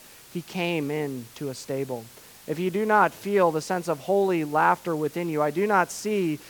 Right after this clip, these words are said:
that you have a right to think that you are a Christian. Thank God, this is the gospel. This is salvation. God turning upside down, reversing everything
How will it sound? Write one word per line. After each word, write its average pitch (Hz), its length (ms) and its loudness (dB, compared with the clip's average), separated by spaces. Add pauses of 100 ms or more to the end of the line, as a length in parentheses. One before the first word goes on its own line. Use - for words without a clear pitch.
that 160 160 -2
you 185 120 0
have 165 140 4
a 165 60 0
right 165 440 2
to 151 120 -10
think 170 380 -6
that 151 200 -6
you 156 240 0
are 139 160 0
a 135 60 -6
Christian. 185 500 -2 (380)
Thank 214 300 4
God, 180 400 8 (420)
this 170 240 -2
is 160 120 -6
the 170 80 -6
gospel. 160 580 0 (280)
This 226 240 4
is 190 320 0
salvation. 175 800 0 (300)
God 196 320 10
turning 226 400 0
upside 202 420 4
down, 185 240 8
reversing 208 540 2
everything 208 520 2